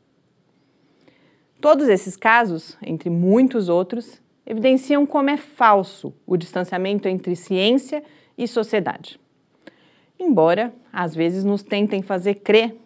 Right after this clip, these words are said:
que essa separação seria positiva. Uma página da triple A S, a Associação Americana para o Progresso da Ciência,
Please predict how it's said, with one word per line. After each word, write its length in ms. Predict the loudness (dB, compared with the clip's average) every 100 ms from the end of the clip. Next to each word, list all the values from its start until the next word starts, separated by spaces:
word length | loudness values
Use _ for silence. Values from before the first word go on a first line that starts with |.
| _
que 120 | -4 -4
essa 280 | -4 -8
separação 640 | -12 -8 -4 -4 -4 -6 -6
seria 320 | -4 -2 -2
positiva. 600 | -2 -4 -4 -8 -14 -14 _ _ _ _ _ _ _ _ _ _ _ _ _ _ _
Uma 160 | 0 4
página 460 | 4 4 2 2
da 320 | 4 4 4
triple 600 | 0 -2 0 2 4 4
A 100 | 4 2
S, 280 | 0 -10 -14 _ -8
a 420 | -4 -2 -2 -4
Associação 440 | -4 -4 -4 -4
Americana 640 | -2 -2 -2 -2 0 0 -2
para 180 | 0 -2
o 40 |
Progresso 600 | 0 -2 0 0 0 -2
da 140 | -4
Ciência, 560 | -4 -2 -2 -2 -4